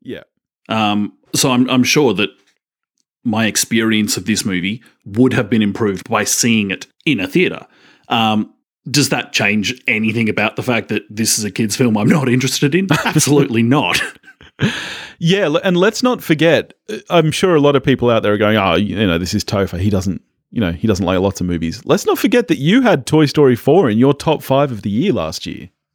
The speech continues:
Speaker 2: Brilliant film.
Speaker 1: Yeah, like, you're not against Disney or Pixar movies. Like, you, you do enjoy them.
Speaker 2: If there is a more consistent studio in Western cinema,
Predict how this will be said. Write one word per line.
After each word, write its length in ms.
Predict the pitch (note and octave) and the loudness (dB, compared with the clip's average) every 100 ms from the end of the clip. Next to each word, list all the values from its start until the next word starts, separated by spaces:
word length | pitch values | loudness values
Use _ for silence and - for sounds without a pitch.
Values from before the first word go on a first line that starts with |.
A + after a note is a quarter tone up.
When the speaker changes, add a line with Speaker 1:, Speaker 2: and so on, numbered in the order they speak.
| _ | _
Speaker 2:
Brilliant 540 | - A2 B2+ C#3+ A2 - | -12 0 2 2 0 -2
film. 320 | F#2+ C#2+ - - | -8 -8 -14 -2
Speaker 1:
Yeah, 280 | D#3+ A3+ | 0 2
like, 260 | A#2 D3 E3 | 4 2 2
you're 280 | D3 C#3+ A3 | 0 0 2
not 400 | B3+ C#3+ F#3 F3+ - | 2 2 2 0 0
against 760 | C3+ A#2 D#3+ B2 E2 - - - F#2+ | 0 2 2 2 -2 -10 -12 -18 -2
Disney 400 | C#3+ F3+ D3 B2 | 0 2 4 4
or 140 | A2 | 4
Pixar 400 | D3+ C#3 C3 A2 | 0 0 -2 0
movies. 580 | A#2 E3+ G#2 - - - | 2 2 0 -8 -10 0
Like, 200 | B2+ - | 0 2
you, 140 | F#3+ | 0
you 280 | A3 C3+ A#3 | 0 2 2
do 320 | A3 A#2+ G#3 G3+ | 2 0 2 2
enjoy 360 | B2+ C3+ G3+ | 2 2 2
them. 320 | A2+ D2+ D#2 - _ _ | 2 -4 -8 -14 _ _
Speaker 2:
If 160 | G3 F3+ | -4 2
there 160 | G3 | 4
is 120 | F#3+ | 4
a 60 | F#3+ | 4
more 220 | F#3+ A#3+ | 4 2
consistent 720 | B3 G3 - - F3 - C#3 | 4 2 4 2 0 2 0
studio 680 | B2+ - B2 C3+ A#2 G2 F#2 - _ _ _ _ _ | 2 0 2 4 2 0 -4 -8 _ _ _ _ _
in 200 | C3+ A#2+ | 0 2
Western 380 | A#2+ A2 C3 G#2+ | 0 0 -2 0
cinema, 460 | D3 A#2+ G2+ G2 | 0 0 0 -4